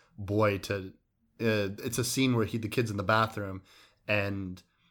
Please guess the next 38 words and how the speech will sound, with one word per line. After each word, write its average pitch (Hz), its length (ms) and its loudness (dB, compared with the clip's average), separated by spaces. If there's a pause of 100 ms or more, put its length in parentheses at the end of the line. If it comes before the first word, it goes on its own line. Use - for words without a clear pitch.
he 123 180 0
gets 113 360 2
a, 101 220 2
a 110 80 -4
wire 113 500 4
from, 98 800 -4
I 151 100 -8
don't 175 140 2
know, 143 60 -2
I 135 80 -2
guess 139 160 -4
some-, 151 260 0
something, 98 640 -4
something, 104 560 -4
there's, 104 220 -4
like, 113 100 -8
some 131 140 -6
sort 123 100 -4
of 110 80 0
metal 104 200 0
wire 104 220 2
that 95 120 -4
he 98 60 -4
gets 101 200 -4
around 101 180 -4
his 92 140 -6
neck, 113 180 0 (360)
and 104 120 -2
there's - 340 -4
shampoo 123 560 2
or 120 100 6
whatever 117 320 8
all 110 140 6
over 104 140 -2
the, 98 120 -4 (100)
the 110 140 -2
tub 110 320 -2
floor, 123 360 4